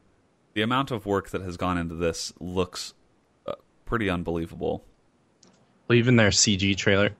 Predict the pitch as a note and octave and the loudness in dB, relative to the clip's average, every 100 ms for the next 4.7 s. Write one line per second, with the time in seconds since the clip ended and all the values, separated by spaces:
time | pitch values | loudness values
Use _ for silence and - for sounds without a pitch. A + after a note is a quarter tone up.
0 | A2+ A2 C#3+ - A#2 A#2 - G#2 - - | -2 2 2 4 2 4 2 0 0 0
1 | G2 G2 F#2+ F2 F#2 - F2 F#2+ F2+ F#2+ | 2 2 2 0 -2 -2 -4 -4 -2 -2
2 | - F#2+ G2+ G2+ - - - G#2 F#2+ - | 2 2 2 -2 -14 -20 2 4 4 2
3 | F#2+ G2 G#2 G2+ G2+ G2+ G2+ G2 G2+ G#2+ | 2 2 4 4 2 2 2 2 0 -4
4 | - _ G#2 G2 E2+ - | -10 _ 2 4 4 2